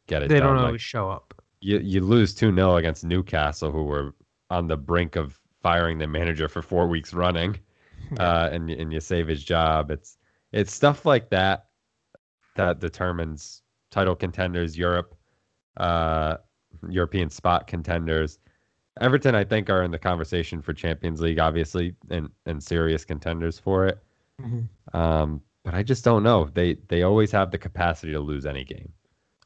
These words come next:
Speaker 2: Uh, yeah, totally. Totally agree with everything you said there. Definitely think they're totally in the European picture, chance for the Champions League picture. Uh, I do think that, at least for Everton, the way I look at it is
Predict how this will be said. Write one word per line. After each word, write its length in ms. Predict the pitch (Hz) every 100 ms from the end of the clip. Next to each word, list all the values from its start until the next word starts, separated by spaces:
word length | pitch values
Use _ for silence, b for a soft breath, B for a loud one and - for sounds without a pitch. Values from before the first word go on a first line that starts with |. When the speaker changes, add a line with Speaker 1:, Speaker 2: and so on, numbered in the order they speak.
| -
Speaker 2:
Uh, 80 | 139 -
yeah, 320 | 180 147 131
totally. 500 | 147 180 151 131 113
Totally 360 | 156 175 180 170
agree 240 | 139 147
with 160 | 135 127
everything 380 | 123 127 123
you 100 | 120
said 300 | 117 123 107
there. 320 | 104 101 101 101 b b b b _
Definitely 380 | 170 175 175 151
think 160 | 151
they're 320 | 135 123 117 - -
totally 720 | - 165 165 160 151 139 131
in 200 | 143 143
the 60 | 131
European 560 | 120 127 120 123 131 117
picture, 600 | 120 123 - 127 120 117 -
chance 320 | - 135 131 -
for 100 | 120
the 100 | 117
Champions 580 | 131 113 107 107 104
League 160 | 110 98
picture. 480 | 117 113 - 107 107 b b b b b -
Uh, 260 | 123 110 -
I 120 | 139
do 180 | 135 175
think 300 | 180 160 -
that, 180 | 131 117 _
at 140 | 151 135
least 240 | 170 196
for 80 | 180
Everton, 340 | 139 156 160 151
the 60 |
way 160 | 131 143
I 100 | 147
look 180 | 151 156
at 80 | 160
it 140 | 151
is 220 | 147 131